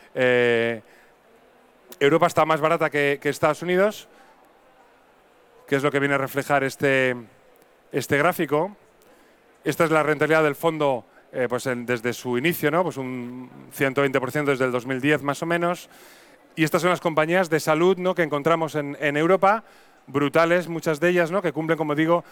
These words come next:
esos márgenes, esa generación de caja, esos retornos sobre el capital empleado. Compañías de consumo, posiblemente en Europa tengamos las mejores compañías de consumo del mundo, ¿no? Fijaos las, las que hay, ¿no? Louis Vuitton, Inditex,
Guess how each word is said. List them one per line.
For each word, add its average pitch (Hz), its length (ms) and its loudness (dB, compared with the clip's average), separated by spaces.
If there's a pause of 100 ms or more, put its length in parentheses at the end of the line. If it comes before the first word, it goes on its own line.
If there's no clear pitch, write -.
(200)
esos 143 260 -2
márgenes, 156 460 0
esa 147 140 -4
generación 151 440 0
de 139 100 0
caja, 156 420 0 (340)
esos 156 200 0
retornos 156 380 0
sobre 147 120 0
el 131 60 -6
capital 143 320 0
empleado. 151 520 0 (240)
Compañías 156 320 0
de 165 80 0
consumo, 180 480 0
posiblemente 160 560 -2
en 165 80 0
Europa 165 240 2
tengamos 165 380 -4 (220)
las 139 200 0
mejores 165 360 0
compañías 160 300 0
de 160 60 0
consumo 160 280 -2
del 143 100 0
mundo, 147 280 -4
¿no? 175 180 -8 (400)
Fijaos 151 420 0
las, 156 300 -2
las 135 200 -2
que 160 80 0
hay, 151 100 2
¿no? 147 140 -2
Louis 139 160 -6
Vuitton, 165 360 0
Inditex, 165 680 0